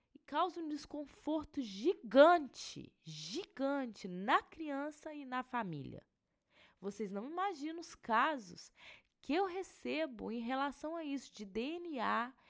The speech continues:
de briga, de separação por causa de uma pessoa aleatória parou aquele, aquele casal e começou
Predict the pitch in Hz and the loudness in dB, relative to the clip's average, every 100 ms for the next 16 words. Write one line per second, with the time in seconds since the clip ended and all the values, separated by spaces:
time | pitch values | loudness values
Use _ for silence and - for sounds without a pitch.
0 | - - _ - 320 - 190 254 277 254 | -20 -20 _ -2 -2 -2 -2 0 0 -4
1 | 247 - 320 339 339 330 302 - 262 285 | -6 -4 -4 -2 0 0 0 -4 -6 -6
2 | 320 285 - 302 302 254 180 190 - - | -6 -6 -2 -2 -2 -4 -6 -6 -8 -18
3 | - - - 285 403 453 453 440 - - | -20 -20 -18 -8 2 2 4 2 0 0
4 | 294 285 311 415 _ _ _ _ _ - | 2 4 2 -2 _ _ _ _ _ 8
5 | 415 508 523 - - 381 359 440 - 440 | 10 12 10 8 4 6 6 4 0 0
6 | 403 359 415 480 _ - 381 370 359 - | 0 2 0 -2 _ 0 0 0 -4 -8
7 | - - 381 330 359 359 339 311 311 427 | -6 0 0 2 0 0 0 0 0 -2
8 | - 539 539 - | -2 0 -2 0